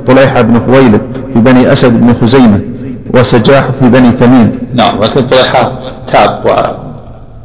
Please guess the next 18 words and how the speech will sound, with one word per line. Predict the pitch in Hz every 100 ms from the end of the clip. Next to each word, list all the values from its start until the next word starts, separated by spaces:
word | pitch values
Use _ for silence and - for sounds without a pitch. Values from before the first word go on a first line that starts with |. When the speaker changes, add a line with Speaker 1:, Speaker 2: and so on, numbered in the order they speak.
| - - - - -
Speaker 2:
وعاد | 104 117
إلى | 107
الإسلام، | 104 98 - 95 90 101
وكان | 104 120
يأخذ | 113 - -
سجاح | - 104 107 95 - - - - - - - - - - - - -
وقالوا | 117 110 101
إنها | 101 95
تابت. | - - - - - - - - - - - -
وأما | - 107 117 - -
الأسود | 120 -
العنسي | 92 95 117 - 135 - - - -
فقتل | - 135 - 120 - - - - - -
على | 98
كفره، | 92 98 110 107
وكذلك | 123 127 101
مسيلمة | 110 - 101 90
الكذاب | 87 98 85 101